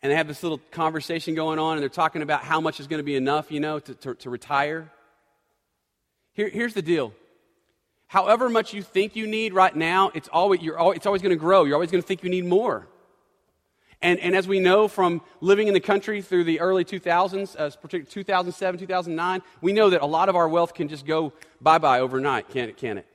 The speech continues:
There's so many baby boomers right now that lost so much of their income that they had been putting away, ho-, waiting for the day when they could retire and have this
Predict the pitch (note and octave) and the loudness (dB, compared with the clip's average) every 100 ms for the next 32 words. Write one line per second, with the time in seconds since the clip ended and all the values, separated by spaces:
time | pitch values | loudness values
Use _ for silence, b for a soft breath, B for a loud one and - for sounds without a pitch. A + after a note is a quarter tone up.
0 | _ _ _ _ _ _ _ _ _ D3+ | _ _ _ _ _ _ _ _ _ -8
1 | D3 - G3+ G#3 E3+ F3+ F#3+ E3+ E3+ D#3 | -6 2 4 6 6 6 6 6 4 4
2 | D3 D#3 D3 D3+ C#3+ D3 D#3+ D#3 - F3 | 2 0 2 2 0 2 2 2 -2 -4
3 | F3 F3+ E3 D3 D3+ E3 E3 B2+ B2 D3 | -2 -4 -6 -12 -8 -8 -6 -8 -8 -8
4 | C#3+ C#3 C#3 - E3 D#3+ D3 D3+ B2+ C#3+ | -8 -8 -8 -6 -4 -4 -2 -2 -2 -8
5 | b b - C3+ E3+ F3 F3 D#3 C3+ D3+ | b b -4 0 2 2 -2 -8 -4 -2
6 | C#3+ C3+ C#3 C#3+ C3 - D3+ C#3+ B2 A#2 | 0 -2 -4 -6 -10 -4 0 0 0 -6
7 | C3+ B2+ B2 | -10 -10 -14